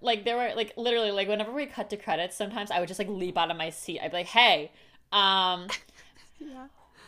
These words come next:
Speaker 1: when Sam turned, uh, and then
Speaker 2: Yeah.
Speaker 1: Henry killed himself, that really, like, I think I looked over at my partner, we were both just like, our jaws were dropped. We were like,
Speaker 2: Yeah.
Speaker 1: "Huh?" Like, we,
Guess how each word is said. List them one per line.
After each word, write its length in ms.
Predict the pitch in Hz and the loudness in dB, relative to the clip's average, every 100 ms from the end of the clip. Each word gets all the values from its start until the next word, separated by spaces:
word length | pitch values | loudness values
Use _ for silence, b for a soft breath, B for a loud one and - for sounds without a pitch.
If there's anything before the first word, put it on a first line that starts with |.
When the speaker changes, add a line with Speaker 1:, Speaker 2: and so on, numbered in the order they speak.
| B | B
Speaker 1:
when 240 | 175 226 233 | -4 -2 -2
Sam 520 | - 233 226 247 262 | -4 -2 -2 -2 -8
turned, 840 | - - 175 170 175 202 240 262 - _ _ _ - | -12 -6 -4 -4 -6 -8 -10 -12 -20 _ _ _ -6
uh, 460 | 175 165 156 151 139 | -2 0 0 -2 -4
and 180 | - 165 | -6 -8
then 120 | 160 160 | -8 -8
Speaker 2:
Yeah. 100 | 180 | -8
Speaker 1:
Henry 600 | 160 156 156 156 147 - | -8 -8 -10 -10 -12 -14
killed 240 | - 147 | -10 -10
himself, 420 | 185 170 180 170 165 | -10 -8 -4 -4 -2
that 260 | 185 262 - 165 | 0 0 -4 -12
really, 440 | 180 175 170 165 156 | -6 -2 -2 -2 -4
like, 440 | 147 147 147 - _ - | -6 -8 -10 -16 _ -6
I 200 | 180 208 | -2 -2
think 340 | 208 226 220 - _ | -2 -8 -10 -18 _
I 160 | 156 180 | -6 -4
looked 160 | 180 170 | -4 -8
over 100 | 143 | -10
at 60 | |
my 120 | 135 | -12
partner, 300 | 131 139 147 | -10 -10 -10
we 80 | 156 | -10
were 60 | 147 | -12
both 220 | 139 143 | -10 -14
just 120 | - 147 | -14 -14
like, 100 | - | -8
our 120 | 160 | -8
jaws 340 | 156 135 - | -8 -12 -12
were 100 | - | -14
dropped. 340 | 127 123 135 - | -12 -12 -12 -12
We 60 | |
were 80 | 147 | -10
like, 140 | 147 139 - | -10 -12 -14
Speaker 2:
Yeah. 180 | 175 | -12
Speaker 1:
"Huh?" 320 | 160 160 175 240 B B B | -6 -4 -6 -8 B B B
Like, 160 | 202 165 | -8 -6
we, 440 | 170 208 220 208 | -4 -2 -2 -4